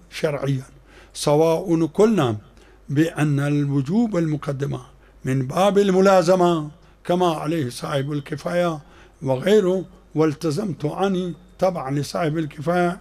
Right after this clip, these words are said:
أيضًا بذلك. وإن قلنا إن وجوب المقدمة من باب بل الدلالة لفظية، يعني الأمر الدال على وجوب ذي المقدمة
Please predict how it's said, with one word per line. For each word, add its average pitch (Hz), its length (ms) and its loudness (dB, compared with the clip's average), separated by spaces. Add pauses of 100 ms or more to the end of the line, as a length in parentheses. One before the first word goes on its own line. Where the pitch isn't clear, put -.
أيضًا 170 260 0
بذلك. 165 680 -8 (1700)
وإن 190 400 6
قلنا 226 500 4 (180)
إن 170 200 0
وجوب 170 540 -4
المقدمة 160 720 -4 (280)
من 147 280 -2
باب 180 580 2 (840)
بل 180 260 0
الدلالة 180 920 2
لفظية، 160 520 -2 (340)
يعني 151 520 -2
الأمر 196 540 -2
الدال 143 420 -4 (440)
على 151 320 2
وجوب 160 520 0
ذي 170 180 2
المقدمة 143 640 -6